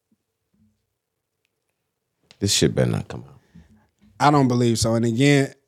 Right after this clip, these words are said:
Speaker 2: the headline is kinda misleading to me because <clears throat> they say Twenty-one Savage dropped a trailer for the movie, which it does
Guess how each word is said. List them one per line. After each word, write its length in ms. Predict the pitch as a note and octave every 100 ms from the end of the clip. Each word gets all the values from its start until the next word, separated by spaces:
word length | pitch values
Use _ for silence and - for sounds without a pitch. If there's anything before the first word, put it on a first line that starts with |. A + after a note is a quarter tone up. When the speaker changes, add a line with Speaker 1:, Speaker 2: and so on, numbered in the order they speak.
| _ _ _ _ _ _ _ _ -
Speaker 2:
the 140 | A2+
headline 480 | A#2 D#3 D#3+ D3+ C3
is 100 | A#2+
kinda 260 | C3+ B2
misleading 560 | A2+ A#2 G#2 A2+ B2 G#2+
to 120 | -
me 220 | G2+ A#2 A2
because 420 | G#2 A#2 G#2+ G2+ G#2+ _
<clears throat> 220 | _ - -
they 280 | C3 C3
say 240 | C3 A2 G#2
Twenty-one 440 | - C#3 C3 B2+
Savage 400 | A2 A2 G2+ F#2
dropped 280 | G2 G2+ -
a 80 | F#2
trailer 420 | - - A2+ F#2+
for 180 | F2+ G2+
the 80 | F2+
movie, 300 | F#2+ G2 F#2+
which 420 | G#2 C3+ - - - _ _ _ _ _ _ - -
it 180 | A#2+ A2+
does 320 | B2 B2